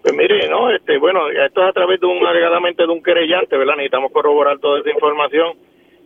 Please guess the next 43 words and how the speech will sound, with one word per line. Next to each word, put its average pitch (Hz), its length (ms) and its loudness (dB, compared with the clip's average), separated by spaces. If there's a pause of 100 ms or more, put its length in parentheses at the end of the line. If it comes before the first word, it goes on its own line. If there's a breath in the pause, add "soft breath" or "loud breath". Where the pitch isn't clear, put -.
Eh, 120 380 0
es 131 40 -4
lamentable 156 600 0
porque, 127 320 -4
pues, 165 360 -2
este, - 800 -4
a - 80 -4
veces 147 260 0
la 160 120 0
intención 147 440 -2
de 156 80 2
las 156 120 -2
personas 156 420 -2
es, 147 480 0
es 156 60 -8
obstaculizar 139 760 -2
o 147 140 4
interrumpir 135 540 -2
los 160 120 0
servicios 151 440 0
en 143 80 -4
estos, 156 280 0
en 139 120 -4
estas 143 200 -2
áreas 151 280 -2
específicas, 156 600 -2 (460 soft breath)
y 139 120 0
a 131 60 2
veces 151 220 0
lamentablemente 151 800 -2
logran 139 400 0
su, 143 280 0
su 143 100 0
cometido 143 560 0
si 123 140 -6
no 131 160 0
hay 143 100 0
un 143 100 -6
buen 139 220 -2
plan 147 340 -2
para 123 220 -2
estos 123 240 -6
fines. 117 260 -6